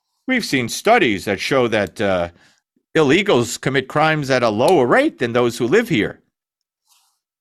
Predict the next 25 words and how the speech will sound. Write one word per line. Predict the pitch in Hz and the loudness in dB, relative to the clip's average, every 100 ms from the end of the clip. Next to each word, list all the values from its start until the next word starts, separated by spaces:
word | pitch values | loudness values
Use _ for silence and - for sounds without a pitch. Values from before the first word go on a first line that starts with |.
| _ _ | _ _
I | - 117 | -6 -4
would | 104 - | -4 -4
cut | 123 | -2
out | 160 240 | 0 -2
and | 123 | -4
say, | 127 | -6
"Where's | 107 120 | -2 -2
the | 120 | -2
documentation? | 135 135 170 202 381 - - _ _ | -2 -2 -2 0 0 -2 -8 _ _
What | - 135 | -4 -4
study? | - 254 135 - _ _ _ - | 0 0 -2 -8 _ _ _ -4
Show | 226 | -2
me. | 196 82 _ _ _ | -2 -4 _ _ _
Where | 175 214 | -2 0
is | 131 | -2
it?" | - _ _ _ _ _ | -8 _ _ _ _ _
Same | - 156 160 | -4 -4 0
thing | 185 | 0
they're | 185 | 0
doing | 170 185 | 2 2
to | 190 | 2
Trump. | 185 131 82 - _ _ _ _ _ _ _ _ _ _ _ _ _ _ _ | -2 -2 -4 -8 _ _ _ _ _ _ _ _ _ _ _ _ _ _ _
Just, | 113 110 - 113 | -6 -6 -6 -2
um, | 101 92 82 _ _ _ _ _ _ _ _ | -2 -2 -8 _ _ _ _ _ _ _ _
insane. | 110 90 - 87 71 | -12 -10 -8 -8 -10